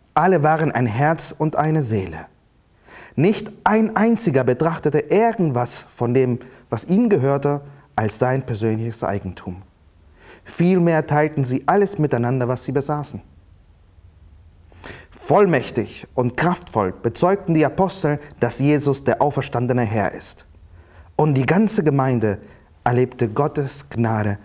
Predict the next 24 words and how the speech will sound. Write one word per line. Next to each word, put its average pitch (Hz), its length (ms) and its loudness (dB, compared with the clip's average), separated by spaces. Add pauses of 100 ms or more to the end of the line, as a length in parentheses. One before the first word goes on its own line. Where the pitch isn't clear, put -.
(220)
in 104 160 0
reichem 107 480 -2
Maß. 85 480 -8 (2500)
Gottes 143 520 -4
Gnade 131 460 -4 (220)
in 117 180 -4
reichem 113 540 -2
Maß. 101 440 -10 (1400)
Jetzt 117 220 -2
mal 120 80 0
ehrlich, 101 320 -2
wenn 110 140 -4
wir 104 100 -6
Hananias 147 560 0
und 147 100 -6
Sapphira, 110 480 -2 (300)
die 123 100 -2
zwei 135 220 0
Charaktere 139 560 2
in 170 80 2
dieser 151 200 0
Geschichte, 131 360 -4
fragen 127 380 -2
würden, 104 300 -4